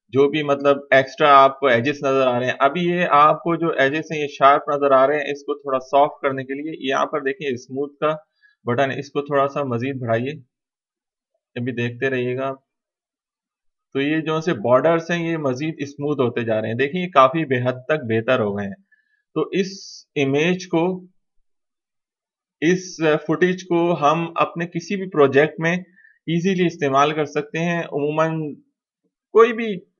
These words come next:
जैसे भी आपके purpose है, जैसे भी आपकी ज़रूरत है, तो ये बहुत ही ज़बरदस्त, अ, rotoscopy brush का ये टूल है और इसमें बहुत सारी चीज़ें आप मजीद कर सकते हैं। जैसे कोई person चलता हुआ जा रहा है, आप उसकी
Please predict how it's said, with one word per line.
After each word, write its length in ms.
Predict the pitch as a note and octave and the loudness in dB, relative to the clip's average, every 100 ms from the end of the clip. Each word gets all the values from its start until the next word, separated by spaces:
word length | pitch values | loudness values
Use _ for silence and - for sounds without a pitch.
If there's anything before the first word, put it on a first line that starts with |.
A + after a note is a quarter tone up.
| - | -6
जैसे 360 | B2 C#3+ D3 E3+ | 2 2 4 0
भी 140 | E3+ | 4
आपके 260 | D#3 C#3+ D3+ | 2 2 0
purpose 440 | D3 C#3 C#3+ C#3+ | 2 2 2 -2
है, 100 | D3 | -2
जैसे 280 | C#3 C#3+ C#3+ | 0 0 0
भी 140 | D3 D3+ | -4 2
आपकी 300 | C3+ - C3 | 2 2 -6
ज़रूरत 380 | A#2 A#2+ C3+ C#3+ | -4 -2 -2 -2
है, 100 | D#3+ - _ _ _ - | -8 -8 _ _ _ -4
तो 80 | |
ये 160 | D#3+ E3+ | 0 0
बहुत 480 | C3+ D3+ D#3+ F3 F3+ | 4 6 6 4 0
ही 120 | F3+ | -4
ज़बरदस्त, 840 | C3+ C#3+ D#3 D#3+ E3+ E3 - - B2+ | 0 2 2 2 0 -2 -16 -8 0
अ, 60 | C3+ B2+ B2 B2 A#2+ A#2 A#2+ | 2 4 4 2 2 0 2
rotoscopy 760 | C3 C#3+ D#3+ D3 - C#3+ D#3 | 2 0 -2 -4 -2 0 0
brush 320 | C3 C#3 C#3 | 2 2 2
का 140 | - D3 | -2 0
ये 140 | C#3 | 0
टूल 340 | C#3 C#3+ D#3 | -2 -4 -2
है 200 | D#3 D#3+ E3 _ _ _ _ - | -2 -4 -6 _ _ _ _ 2
और 240 | C#3 D3+ | 4 4
इसमें 320 | D#3+ E3 D#3+ | 0 -4 -2
बहुत 320 | C#3 D3 D#3+ - | 4 4 2 2
सारी 260 | E3 E3+ | 2 2
चीज़ें 340 | E3+ D#3 D#3 D#3+ | -2 -6 -2 2
आप 280 | D3 D3+ C#3+ | 4 4 2
मजीद 300 | C3 C#3 D#3 | -2 -2 -4
कर 100 | C#3+ | -2
सकते 320 | C#3 C#3+ C#3 C#3+ | -2 -4 -6 -8
हैं। 300 | D3+ D3 C#3 | -4 -4 0
जैसे 280 | C#3 D3 | 0 0
कोई 380 | D3 D3+ D3+ D#3 - _ - | -2 -2 0 -2 -6 _ 0
person 320 | C3 C3 D3+ | 2 2 -6
चलता 340 | D3+ C3 B2+ | 0 0 4
हुआ 160 | C#3+ C#3 | 4 6
जा 180 | C3 B2+ | 4 4
रहा 120 | C#3 | 4
है, 60 | C3+ | 4
आप 160 | C3+ | 2
उसकी 460 | C3+ - C#3+ C3+ | 0 -10 -10 -10